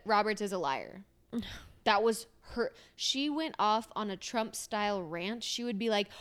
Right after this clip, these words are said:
Speaker 1: "Oh, but that Virginia Roberts, and, and
Speaker 2: <laughs>
Speaker 1: most definitely she's terrible, and everything is just a def-, defamation, and blah, blah, blah, blah, blah."
Speaker 2: Oh,
Speaker 1: And I'm
Speaker 2: God.
Speaker 1: like, "That,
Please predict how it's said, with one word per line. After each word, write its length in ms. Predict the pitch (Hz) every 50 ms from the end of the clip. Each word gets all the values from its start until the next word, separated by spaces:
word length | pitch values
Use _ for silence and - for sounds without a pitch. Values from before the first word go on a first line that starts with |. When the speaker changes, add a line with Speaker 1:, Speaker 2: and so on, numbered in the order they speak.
| - - -
Speaker 1:
"Oh, 180 | 226 302 320
but 200 | 220 220 220 -
that 240 | 220 233 247 - 185
Virginia 400 | 214 226 214 190 226 220 214 208
Roberts, 480 | 190 202 208 277 285 240 220 202 202 -
and, 260 | 214 208 208 220 202 -
and 400 | 240 220 226 277 226 214 226 220
Speaker 2:
<laughs> 80 | 226 247
Speaker 1:
most 200 | 233 233 - -
definitely 720 | - 269 320 - 302 233 214 202 196 - - 190 175 180 190
she's 560 | - - 214 214 208 185 175 190 175 175 180 165 160 - 165 -
terrible, 640 | - - 247 269 302 277 233 208 202 196 190 190 190
and 240 | 190 180 185 196 202 -
everything 440 | 247 262 247 214 196 214 196 180 185
is 100 | 196 -
just 180 | 220 202 - 202
a 60 | 196
def-, 320 | 196 - 202 190 190 - - _ _ - _ - -
defamation, 720 | 262 294 - 254 214 220 226 233 240 - - 208 190 190 196
and 140 | 185 180 180
blah, 140 | 208 240 277
blah, 140 | 262 233
blah, 160 | 214 220 202 190
blah, 120 | 180 185
blah." 260 | 208 226 214 175 185 196
Speaker 2:
Oh, 20 | 185 170 - - 170 175 180 180
Speaker 1:
And 100 | 180 175
I'm 120 | 175 175
Speaker 2:
God. 60 | 175 254
Speaker 1:
like, 220 | 247 247 - - - _ _ _ _ _ _ _ _ _ _ -
"That, 220 | 254 247 247 -